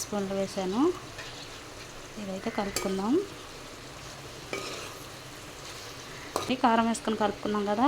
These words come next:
కూరకు సరిపడా వాటర్ అయితే వేసుకుందాం. ఇప్పుడు వాటర్ వేసుకున్నాం కదండి, కలుపుకుందాం. మొత్తం కలుపుకొని ఇది దగ్గరగా అయ్యేంత వరకు ఉడకనిద్దామండి. అయితే పెట్టేసుకుందాము.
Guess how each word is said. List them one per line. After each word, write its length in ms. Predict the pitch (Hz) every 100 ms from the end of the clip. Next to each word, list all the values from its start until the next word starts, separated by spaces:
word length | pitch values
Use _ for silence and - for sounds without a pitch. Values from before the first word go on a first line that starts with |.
| 302
కూరకు 220 | 226 208 -
సరిపడా 280 | 196 202 262
వాటర్ 240 | 226 208 214
అయితే 120 | 208 202
వేసుకుందాం. 380 | 202 - 202 196
ఇప్పుడు 200 | - 226 381 - - - - - - - - - - - - - - - - - - - - - - - - - - - - - - - - - - - -
వాటర్ 220 | 208 233
వేసుకున్నాం 340 | 220 - 202 196
కదండి, 300 | 196 196 254 339
కలుపుకుందాం. 460 | 233 202 - 196 196 196
మొత్తం 260 | - 233 392 - - 349 370 - - - -
కలుపుకొని 500 | 214 208 - 220 262 480 415 - -
ఇది 100 | 202 208
దగ్గరగా 320 | 196 202 208 202
అయ్యేంత 240 | 202 196 196
వరకు 200 | 196 262 294
ఉడకనిద్దామండి. 760 | 190 202 190 196 190 190 208 339 - - - - - - - - - - - - - - - - - -
అయితే 140 | - 233
పెట్టేసుకుందాము. 680 | 214 220 - 208 202 208